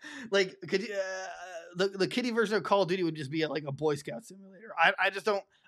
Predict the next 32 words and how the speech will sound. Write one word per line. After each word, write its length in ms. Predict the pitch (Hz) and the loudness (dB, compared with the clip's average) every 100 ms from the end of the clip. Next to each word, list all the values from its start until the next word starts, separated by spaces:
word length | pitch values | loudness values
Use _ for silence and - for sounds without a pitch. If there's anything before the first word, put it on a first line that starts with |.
| _ - | _ -2
I 120 | 196 | -2
don't 140 | 185 | -2
see 80 | 170 | -4
how 60 | 151 | -4
this 100 | 131 | -6
is 40 | |
possible. 540 | - - 208 226 190 _ | -12 -14 -14 -16 -18 _
Unless 260 | 190 214 220 | 2 2 2
you 80 | 254 | 0
just, 160 | 233 | 0
like, 240 | 214 214 - _ _ _ - | 0 -2 -4 _ _ _ -6
maybe 520 | 190 208 226 277 262 | -2 0 -2 -4 0
their 180 | 202 190 | 2 2
big 320 | 143 180 156 | 0 -2 -2
brain 260 | 160 190 | -6 -4
is, 140 | 190 156 | -6 -4
like, 180 | 160 151 | -4 -6
remaking 720 | 151 156 180 156 151 165 180 | -12 -10 -6 -6 -8 -6 -4
just 180 | 160 143 _ - | -4 -8 _ -8
Call 180 | 147 | -4
of 60 | 156 | -2
Duty, 180 | 156 156 | -2 -4
like, 200 | 151 123 | -6 -8
one 180 | 127 147 | -8 -8
and 120 | 147 | -8
two, 300 | - 143 151 | -6 -4 -2
like, 160 | 147 | -2
the 80 | 147 | -4
ones 260 | 139 147 147 | -8 -8 -8
from, 260 | 156 143 - _ _ _ - | -10 -10 -12 _ _ _ -14
like, 300 | 139 123 - _ _ _ | -12 -12 -18 _ _ _
the 200 | 139 135 | -12 -12